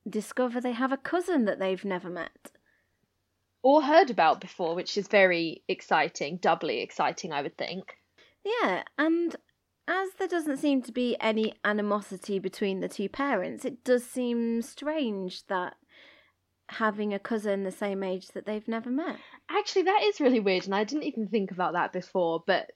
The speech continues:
Speaker 2: they're going to Kirin Bay for the first time, even though these children are ten, eleven, and twelve.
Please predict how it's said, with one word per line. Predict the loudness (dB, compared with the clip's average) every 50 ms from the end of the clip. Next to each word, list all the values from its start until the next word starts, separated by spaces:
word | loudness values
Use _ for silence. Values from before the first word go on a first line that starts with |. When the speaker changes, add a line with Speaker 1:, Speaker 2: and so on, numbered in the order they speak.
| _ _ -6
Speaker 2:
they're | 2 4 4 4 6
going | 6 6 6 6 8 6 6 6 4 2 -2 -4 -4
to | -2 2 4 4 4 2 0 _ _ _ _ _ _ _ -2
Kirin | 2 4 4 4 4 2 2 2
Bay | 4 4 4 4 4 2 2 0 -2 -4
for | -6 -6
the | -6 -6 0 2
first | 4 4 4 2 0 -4
time, | 0 2 4 4 4 2 -2 -6
even | -6 -6 -4 -2
though | -2 -2
these | -2 -2 -4 -6 -8
children | -6 -2 -2 -2 -2 -2 -4 -4 -4 -4
are | -4 -4 -6 -8 _ _ _ _ _ _ _ _ _ _
ten, | -8 -4 -2 0 0
eleven, | 0 0 0 0 -2 -4 -4
and | -4 -6 -4
twelve. | -2 0 2 2 2 0 -2 -6 -8 -10 -14 -18